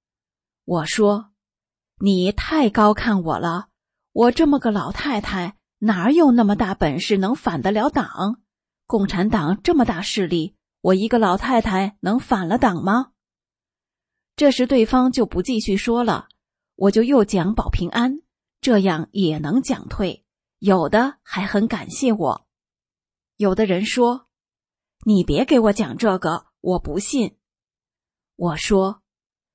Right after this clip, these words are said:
：“不信不要紧，不是为了让你信，你听听我讲的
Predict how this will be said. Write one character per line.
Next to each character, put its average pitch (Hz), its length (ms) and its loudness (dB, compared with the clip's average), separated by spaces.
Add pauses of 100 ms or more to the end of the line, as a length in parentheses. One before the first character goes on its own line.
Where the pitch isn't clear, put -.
(320)
：“不 185 180 -2
信 226 360 0
不 180 160 -2
要 269 220 2
紧， 143 380 -6 (300)
不 180 220 -2
是 269 160 0
为 254 140 4
了 190 100 2
让 202 240 -2
你 135 100 -6
信， - 440 -4 (360)
你 190 220 2
听 285 220 0
听 220 160 0
我 233 120 2
讲 131 300 -4
的 190 320 -4